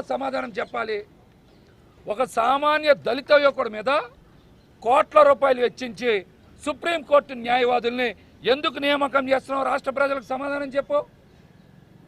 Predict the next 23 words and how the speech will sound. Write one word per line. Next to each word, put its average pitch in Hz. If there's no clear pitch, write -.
సమాధానం 277
చెప్పు. 269
కోడికత్తి 285
సీను 277
బయటకు 262
వస్తే 285
నీకు 269
వచ్చిన 294
ఇబ్బంది 285
ఏంటో 285
బయటికి 262
చెప్పు. 277
ఇవన్నీ 202
కూడా 208
కుట్రలన్నీ 202
కూడా 196
గ్రహించాలని 190
కూడా 196
మేమైతే 180
గవర్నర్ 170
గారికి 151
చెప్పాం. 226
ఖచ్చితంగా 214